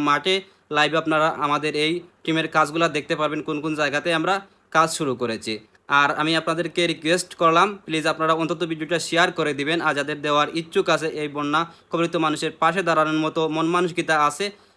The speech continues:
তারা এই আমার দেওয়া পার্সোনাল WhatsApp নাম্বারে, আমি আপনাদেরকে স্ক্রিনেও দিয়ে দেখি-, দেখাইতেছি। এই যে দেখেন, আমার দেওয়া যে WhatsApp নাম্বার রয়েছে, আপনারা সরাসরি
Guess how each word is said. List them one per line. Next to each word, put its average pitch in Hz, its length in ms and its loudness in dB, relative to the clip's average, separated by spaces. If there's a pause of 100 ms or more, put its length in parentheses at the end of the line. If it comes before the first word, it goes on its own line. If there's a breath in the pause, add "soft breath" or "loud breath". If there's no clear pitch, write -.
(200 soft breath)
তারা 156 180 6 (200)
এই 160 80 2 (220)
আমার 151 260 4
দেওয়া 151 160 4 (100)
পার্সোনাল 165 400 2 (160)
WhatsApp 151 320 0
নাম্বারে, 156 260 -2
আমি 160 160 0
আপনাদেরকে 165 300 -2 (160)
স্ক্রিনেও 185 320 4
দিয়ে 151 160 -4
দেখি-, 143 300 -12 (340)
দেখাইতেছি। 156 580 -2
এই 143 80 -6
যে - 140 -4
দেখেন, 180 200 -2 (680)
আমার 147 240 0
দেওয়া 156 200 2
যে 156 60 2 (240)
WhatsApp 156 360 0
নাম্বার 156 300 2
রয়েছে, 147 280 -2 (380)
আপনারা 151 220 -2 (100)
সরাসরি 156 320 -2